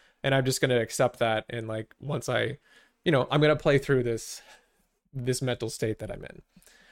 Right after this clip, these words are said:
So that's my, my reflection on that, is understanding and accepting that those, those mental states are temporary.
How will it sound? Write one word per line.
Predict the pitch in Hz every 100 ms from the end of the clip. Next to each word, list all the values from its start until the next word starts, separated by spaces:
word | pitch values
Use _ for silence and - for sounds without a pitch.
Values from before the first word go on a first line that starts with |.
| _ _ _ _ _ _
So | - 143 127 - -
that's | 160 175 -
my, | 160 143 135 123 117 - _ _
my | 143 127
reflection | 123 120 127 117 -
on | 110
that, | 110 110 - - _ _
is | 127 113 113 - - _ _ _ _ _ _ _ _ -
understanding | 160 180 170 - 147 143 139 135 -
and | 131
accepting | 113 - - 127 - 131
that | 120 117 -
those, | 120 113 113 107 - - _ _ _ _ _ _
those | 135 120 113
mental | 123 127 143
states | - 120 117
are | 117
temporary. | - 143 143 131 127 123 123